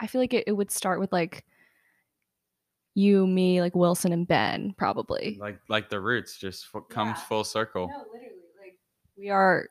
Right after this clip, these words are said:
Speaker 1: we're the main characters.
Speaker 2: Yeah. <laughs>
Speaker 1: <laughs> Um,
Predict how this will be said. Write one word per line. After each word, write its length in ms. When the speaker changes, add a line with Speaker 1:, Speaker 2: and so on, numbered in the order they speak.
Speaker 1:
we're 100
the 60
main 180
characters. 400
Speaker 2:
Yeah. 140
<laughs> 60
Speaker 1:
<laughs> 20
Um, 600